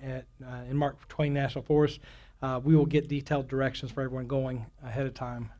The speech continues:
um, and other details. But there are sign-up sheets on some clipboards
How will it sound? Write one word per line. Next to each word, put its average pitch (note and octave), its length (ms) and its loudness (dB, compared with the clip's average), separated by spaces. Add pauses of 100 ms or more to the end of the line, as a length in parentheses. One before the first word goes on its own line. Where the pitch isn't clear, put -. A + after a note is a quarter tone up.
(120)
um, B2+ 300 -8 (480)
and C#3 160 0
other C3 120 0
details. C3 400 -6
But C#3 200 -2 (320)
there E3 140 10
are D3+ 280 8
sign-up E3 400 6
sheets - 480 -6 (400)
on C#3+ 180 -4
some C#3 120 -4
clipboards D#3+ 600 6